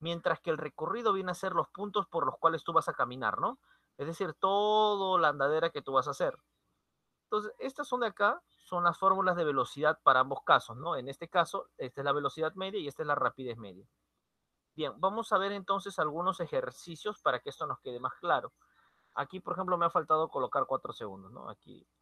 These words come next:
en el tipeo me faltó colocar cuatro segundos, lo aumentan. Aquí dice, calcular la rapidez media en el tramo A B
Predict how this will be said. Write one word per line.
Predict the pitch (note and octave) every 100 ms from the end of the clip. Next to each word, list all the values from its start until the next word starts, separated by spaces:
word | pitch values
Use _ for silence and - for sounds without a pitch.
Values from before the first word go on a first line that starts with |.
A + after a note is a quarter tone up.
| _
en | G#2 G2+
el | F2+
tipeo | F#2+ - A#2+ B2+
me | A#2
faltó | A2 F#2+ G#2
colocar | A2 G#2 A2 A2
cuatro | A2 G#2+ G#2
segundos, | G#2 F#2 G#2+ A#2
lo | G#2
aumentan. | F#2+ G#2 G#2 G#3 _ _ _ _ _ _ _ _ _ _ _ _ _ _ _ _ _ _ _ _ _ _ _ _ _ _
Aquí | _ -
dice, | E3+ C3+ C#3+
calcular | C#3 C#3+ G3 A3+ C4
la | B3
rapidez | G#3+ - E3+ F3
media | F3 F#3+ G3
en | D#3 C#3
el | B2+
tramo | D3+ D#3+ D#3+
A | D#3
B | D#3+ F#3